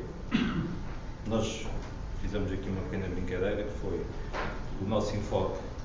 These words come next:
Tínhamos um problema, mas não nos focámos no problema, focámos sim na solução. E, ao invés de utilizar todas as ferramentas disponíveis, fomos adequar e procurar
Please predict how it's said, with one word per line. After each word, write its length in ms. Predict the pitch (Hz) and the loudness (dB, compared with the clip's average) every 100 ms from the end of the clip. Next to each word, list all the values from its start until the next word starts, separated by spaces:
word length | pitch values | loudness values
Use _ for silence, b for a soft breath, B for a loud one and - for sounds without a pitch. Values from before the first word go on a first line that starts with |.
| - - | -4 0
Tínhamos 300 | 123 117 104 | 4 4 4
um 100 | 101 | 2
problema, 400 | 104 107 120 120 | 4 6 6 6
mas 240 | 113 107 | 4 4
não 220 | 117 123 | 6 6
nos 120 | 101 92 | 4 2
focámos 420 | - 95 92 90 | -2 0 2 2
no 100 | 98 | 0
problema, 500 | 98 98 117 117 117 117 - - | 0 2 4 4 2 -2 -4 -2
focámos 640 | 95 104 104 101 92 92 - | 0 2 4 2 0 -2 -2
sim 340 | - 104 107 107 - 95 | -2 0 0 -2 -2 -2
na 100 | 98 | 0
solução. 540 | 90 90 87 - 107 - - - - - - - - - - - | -2 -2 -2 -2 -2 -2 -4 -4 -4 -4 -6 -4 -4 -4 -6 -2
E, 280 | 110 123 120 117 - | 2 2 0 -2 -2
ao 160 | 101 101 | 0 2
invés 340 | 98 110 - | 2 0 -2
de 80 | - | -2
utilizar 540 | 98 110 90 87 82 - - - - | -2 -2 0 0 0 -2 -4 -4 0
todas 360 | 104 92 104 | 0 2 -2
as 1500 | - - - - - - - - - 82 - - - - - 98 | -2 -4 -4 -4 -4 -4 -4 -4 -4 -2 -2 -4 -4 -4 -2 0
ferramentas 400 | 98 92 90 95 | 0 0 0 -2
disponíveis, 760 | - - 98 104 110 110 - - - | -2 0 2 2 2 0 0 -2 -2
fomos 320 | - 107 107 - - - - | 0 2 2 0 -2 -2 -2
adequar 640 | 95 - - 95 82 82 - | -2 -2 0 2 2 0 -2
e 220 | - - - | -4 -2 -2
procurar 500 | 90 - - - | -2 -2 0 -2